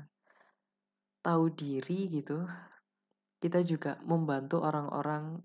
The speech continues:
untuk mengurangi efek pandemi ini, jadi pandeminya juga bisa cepat selesai.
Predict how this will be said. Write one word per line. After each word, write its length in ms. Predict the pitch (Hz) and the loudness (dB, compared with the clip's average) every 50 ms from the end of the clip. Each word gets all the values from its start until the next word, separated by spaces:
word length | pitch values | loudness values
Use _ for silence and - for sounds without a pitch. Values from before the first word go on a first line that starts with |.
| - - - | -12 -8 -6
untuk 320 | 156 151 151 - 147 - | -6 -4 -4 -6 -6 -6
mengurangi 1000 | 156 151 151 147 147 147 147 147 147 143 143 143 147 147 156 156 156 156 156 160 156 - - - - - - _ _ _ _ _ - | -6 -6 -4 -4 -4 -4 -4 -4 -4 -4 -4 -6 -6 -6 -6 -4 -4 -4 -6 -8 -10 -14 -20 -20 -20 -20 -20 _ _ _ _ _ -8
efek 320 | - 165 165 - 156 147 - | -8 -6 -4 -4 -6 -6 -6
pandemi 480 | - 151 143 139 143 139 139 139 - 143 | -6 -4 -4 -4 -4 -4 -4 -4 -4 -6
ini, 280 | 139 143 151 160 160 | -4 -4 -4 -4 -4
jadi 440 | 156 - 143 135 - 151 156 156 - - - _ _ _ _ - - _ _ _ | -4 -4 -4 -4 -2 -2 -2 -2 -2 -4 -8 _ _ _ _ -20 -20 _ _ _
pandeminya 560 | - 156 156 151 147 143 147 147 147 147 160 165 | 0 0 0 2 0 0 0 -2 -2 0 0 0
juga 480 | 160 - 139 - - 131 127 127 - - | 0 -2 -4 -6 -6 -8 -8 -8 -8 -10
bisa 360 | - 127 - - 131 127 127 127 127 | -10 -10 -8 -8 -8 -8 -8 -10 -12
cepat 200 | - - 123 120 - | -12 -12 -12 -12 -10
selesai. 460 | - - - 170 - - - - | -10 -10 -10 -10 -10 -12 -12 -12